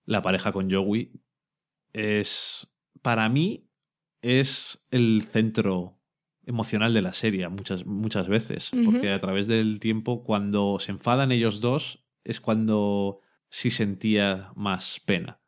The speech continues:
Speaker 1: O sea, cuando Ross y Rachel rompen, pues digo, no me extraña,
Speaker 2: Ya.
Speaker 1: ¿qué quieres que te diga?
Speaker 2: <laughs>
Speaker 1: Pero, no sé, cuando ellos se enfadan, pues cuando, mm, Chandler besa a la que es su novia y el,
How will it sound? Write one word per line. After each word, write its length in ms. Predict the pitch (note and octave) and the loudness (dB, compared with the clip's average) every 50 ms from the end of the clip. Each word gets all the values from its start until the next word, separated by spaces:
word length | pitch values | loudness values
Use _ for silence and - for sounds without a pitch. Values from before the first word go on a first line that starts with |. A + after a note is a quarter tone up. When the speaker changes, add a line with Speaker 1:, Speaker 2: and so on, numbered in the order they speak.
| _ _ | _ _
Speaker 1:
O 40 | - | -4
sea, 120 | G#2 G2+ | -4 -4
cuando 800 | F#2+ F2 F#2 F#2+ F#2+ F#2 F#2 F#2 F#2 F2+ F2+ F#2 F2 F2 F#2 G2 G2+ | -2 -2 -2 0 2 4 4 4 4 4 2 2 0 -2 -4 -2 0
Ross 260 | G#2 G#2 G2+ - - | 0 0 2 2 0
y 60 | G#2 | 2
Rachel 380 | F#2+ G2+ G2+ F#2+ - G#2 G2+ F#2+ | 2 2 0 2 0 -2 -4 -2
rompen, 360 | - F#2 F2 - - - - | -4 -6 -8 -6 -8 -12 -12
pues 180 | - - - | -14 -18 -20
digo, 120 | - _ _ _ _ _ _ _ _ _ _ _ _ _ _ - - - - - - _ | -20 _ _ _ _ _ _ _ _ _ _ _ _ _ _ -8 -8 -8 -8 -10 -10 _
no 100 | G2+ F#2+ | -2 -2
me 80 | F2+ F#2 | 0 0
extraña, 500 | - - - F2+ F#2+ F#2 - - - - _ - | -2 -2 0 0 0 -2 -4 -8 -14 -16 _ 0
Speaker 2:
Ya. 200 | A3+ G#3+ G3+ F#3 | 0 2 2 2
Speaker 1:
¿qué 40 | D#3 | 2
quieres 180 | F#3+ G#3+ - | 2 0 0
que 60 | - - F2+ | -2 -4 -2
te 40 | F2+ | -2
diga? 260 | G3 F#3+ - - - | -2 -2 -2 -4 -2
Speaker 2:
<laughs> 520 | - G4+ F4+ - G4 - - D4 C#4 - - _ - - - - - - - - _ _ _ _ _ | 0 0 0 2 0 0 0 -2 -6 -6 -10 _ -20 -20 -20 -20 -20 -20 -20 -20 _ _ _ _ _
Speaker 1:
Pero, 1080 | A2 A2 G#2+ G#2 G#2 G#2 G#2 G2+ G2+ G2 G2 F#2+ F#2+ F#2+ F#2+ F#2+ F#2+ F#2+ F#2+ F#2+ G2 | 2 4 4 4 4 4 4 4 4 4 2 2 2 2 0 0 0 0 -2 -2 -2
no 100 | A2+ A2+ | -4 -2
sé, 120 | - A#2 - | -2 -2 -2
cuando 200 | G2 F#2+ F#2 G2 | 0 0 0 0
ellos 120 | G2+ G2 | 0 0
se 60 | A2 | -2
enfadan, 340 | G2+ - - G#2+ G#2+ G2+ F#2 | -4 -2 0 0 0 2 0
pues 160 | F#2 F#2 - | -4 -6 -10
cuando, 800 | - F2 F2 F2 F2+ F2 F2 E2+ F2 F2 E2+ F2 E2+ D#2+ E2 - - _ _ | -10 -10 -8 -6 -4 -2 -2 -2 -2 -4 -4 -4 -4 -6 -8 -12 -16 _ _
mm, 340 | - F2+ F2+ F2 - - - - - - - _ _ - - _ _ - | -4 -2 -2 -2 -2 -4 -6 -8 -10 -12 -14 _ _ -20 -20 _ _ -6
Chandler 520 | - - F#2+ F#2+ G2 F#2+ F#2+ F#2 F2+ - | -2 0 0 0 2 2 2 2 2 2
besa 500 | F2+ G2 F#2 F2+ - G2 F#2+ F#2 F#2 F#2 | 0 0 0 0 0 0 2 2 2 0
a 140 | F2+ - F#2 | 0 0 -2
la 100 | F#2 F2+ | -2 -2
que 80 | - - | -2 -4
es 60 | - | -6
su 140 | - - F#2 | -4 -4 0
novia 560 | F2+ G#2 A2 G#2 G#2 G2+ F#2+ F#2+ F#2+ F#2+ F#2+ | 2 2 4 4 4 4 4 2 2 0 0
y 240 | F#2+ F#2 F2 E2+ E2+ | -2 -2 -4 -6 -8
el, 260 | E2+ E2+ - - - | -10 -12 -14 -16 -16